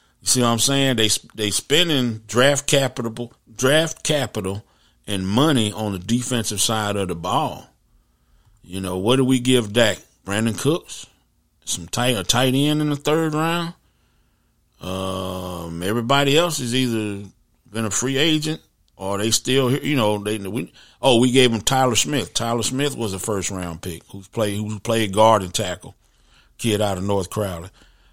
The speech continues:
Uh, but, uh, I don't know. I don't know. The, the whole, the whole, I mean, what a difference, uh, uh, a couple of two or three weeks make. What, a month ago, they was Super Bowl bound.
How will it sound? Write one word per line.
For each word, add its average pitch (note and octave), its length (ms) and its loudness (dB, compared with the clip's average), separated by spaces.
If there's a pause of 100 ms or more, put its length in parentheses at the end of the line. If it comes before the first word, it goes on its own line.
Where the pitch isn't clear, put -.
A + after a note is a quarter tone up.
(160)
Uh, A2 600 2 (340)
but, G#2 380 -2
uh, F#2 320 -2 (540)
I - 80 -8
don't B3 160 -6
know. B3 240 -4 (960)
I - 80 -14
don't E2+ 160 -6
know. G#2+ 400 0
The, G2+ 360 -6
the G2+ 160 0
whole, F3+ 520 4
the - 140 0
whole, F3 320 0
I - 80 -4
mean, C#3+ 500 0 (160)
what D#3 240 -2
a F3 60 2
difference, C#3 600 0 (200)
uh, F#2+ 240 -4
uh, F2+ 260 -6
a E2+ 80 -10
couple - 420 2
of A2 120 -6
two D#3+ 160 2
or D3 40 0
three C#3+ 240 0
weeks B2 320 2
make. F#2 280 -8 (500)
What, A#2+ 160 0
a F#2+ 60 2
month D#3+ 320 2
ago, E3+ 260 2
they D#3+ 140 2
was D3+ 180 2
Super F3 240 0
Bowl B2 300 4
bound. F#2+ 340 -4